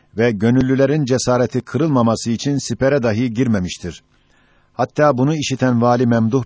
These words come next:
Bey ve kumandan Kel Ali, "Aman geri çekilsin." diye haber gönderdikleri zaman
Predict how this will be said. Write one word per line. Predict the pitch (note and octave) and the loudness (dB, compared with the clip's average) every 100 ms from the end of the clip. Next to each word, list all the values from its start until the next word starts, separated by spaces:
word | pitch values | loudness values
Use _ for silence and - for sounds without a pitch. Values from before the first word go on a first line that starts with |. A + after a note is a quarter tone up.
| - | 0
Bey | A2 G#2 F2+ | -2 0 -2
ve | A2 | -2
kumandan | G#2+ - A#2 A#2 A2+ G#2+ | -2 -2 0 0 0 -2
Kel | - A2 G#2+ | -4 -4 -2
Ali, | G#2 C#3 C3 _ _ _ _ _ _ - | -2 -2 -4 _ _ _ _ _ _ -4
"Aman | A2 C3+ D#3 | 0 2 2
geri | A#2+ B2 | 0 0
çekilsin." | C3+ A2+ A2 G2+ G#2+ G2+ | -2 -4 -4 -4 -2 -2
diye | G#2 G#2 | -2 -2
haber | G2 G#2+ B2 | -2 0 0
gönderdikleri | G#2+ G#2 G2+ F#2+ - A2 B2 | 0 0 -2 -4 -4 -4 0
zaman | B2+ C3+ C3+ | 2 2 0